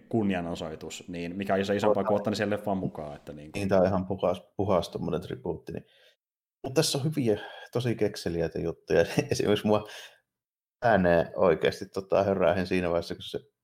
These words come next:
Speaker 2: tulee just silleen, kun se alkaa pikkuhiljaa paljastumaan se Batmanin se, tota, <clears throat> m-, mielenmuutos sillä mielenhallinta, tota, aineella, niin siinä kun se sit siellä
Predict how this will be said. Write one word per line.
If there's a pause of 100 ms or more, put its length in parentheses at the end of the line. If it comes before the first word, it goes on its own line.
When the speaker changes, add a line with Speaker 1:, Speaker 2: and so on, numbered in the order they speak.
(140)
Speaker 2:
tulee
just
silleen,
kun
se
alkaa
pikkuhiljaa
paljastumaan
se (160)
Batmanin
se, (140)
tota, (220)
<clears throat> (1800)
m-,
mielenmuutos
sillä
mielenhallinta, (240)
tota, (420)
aineella,
niin (720)
siinä
kun
se
sit
siellä